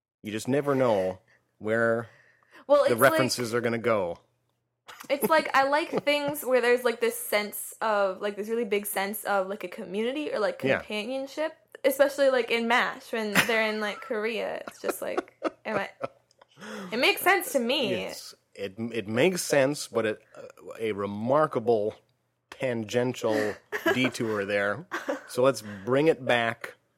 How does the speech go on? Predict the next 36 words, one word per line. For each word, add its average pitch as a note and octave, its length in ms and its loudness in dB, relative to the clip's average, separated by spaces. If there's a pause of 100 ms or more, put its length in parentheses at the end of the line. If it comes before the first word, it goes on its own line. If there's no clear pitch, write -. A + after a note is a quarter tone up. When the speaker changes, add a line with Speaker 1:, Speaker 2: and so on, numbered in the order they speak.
(460)
Speaker 1:
to A#2 100 -4
Sinbad. G#2+ 680 0 (480)
<laughs> G3+ 100 -2 (1120)
So, C#3+ 300 6
you G2 140 -2
like C#3 220 4
the D3 120 -4
scenes A#2+ 420 -2
on G#2 140 -4
the, G2 160 -6 (340)
on G#2 200 -4
the G#2+ 80 -4
ship - 320 -6 (180)
as F#2 140 -2
Speaker 2:
Yeah. G#3 80 2
Speaker 1:
they're G2+ 80 -2
sailing, F2 460 -6
the G2 60 -14
character G2+ 400 -6
scenes. F2 400 -12 (140)
Were C3 200 -2
there B2 440 6 (160)
any A2+ 320 -4
spots A2 560 -4
in G#2 80 -6
particular A2 640 -4
that G2 320 -8
you F#2 200 -8
were E2+ 280 -10
disappointed A2+ 640 -6
with F3 340 -6
or F#2 140 -10
seemed F#2+ 320 -10
weak G#2+ 360 -12
to C#3+ 100 -12
you? E3+ 340 -10